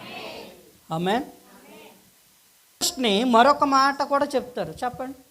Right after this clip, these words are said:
ఇంగ్లీష్లోనే దానికి మరొక, ఆసక్తికి మరొక పేరు ఉంటుంది ఇంగ్లీష్లో, మరొక, మరొక దాంతో, ఆ, పిలుస్తారు.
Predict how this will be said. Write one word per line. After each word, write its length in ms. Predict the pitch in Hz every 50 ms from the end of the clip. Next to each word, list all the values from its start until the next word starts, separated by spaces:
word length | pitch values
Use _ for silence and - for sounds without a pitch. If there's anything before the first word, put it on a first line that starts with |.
| _ - - - _ _ _ _ _ _ _ - - - - - - _ 180
ఇంగ్లీష్లోనే 600 | 190 214 240 262 247 247 - 247 233 226 247 302
దానికి 300 | 294 277 220 226 233 233
మరొక, 260 | 214 196 196 226 226 214 - - - - - - - - - - - _ _ _ _ -
ఆసక్తికి 540 | 160 175 220 262 - 277 - - 262 - 285
మరొక 380 | 262 240 220 226 254 247 254 254
పేరు 320 | 254 - 262 240 240 240
ఉంటుంది 260 | 233 220 226 214 208
ఇంగ్లీష్లో, 400 | 202 196 190 180 180 - 160 151
మరొక, 380 | 151 160 170 180 185 202 214 185
మరొక 300 | 185 180 185 214 208 220
దాంతో, 320 | 208 214 208 208 208 214 196 - 190 175 - - 190
ఆ, 320 | 180 175 165 160 151 160 151 - -
పిలుస్తారు. 420 | - 175 165 - - - 151 139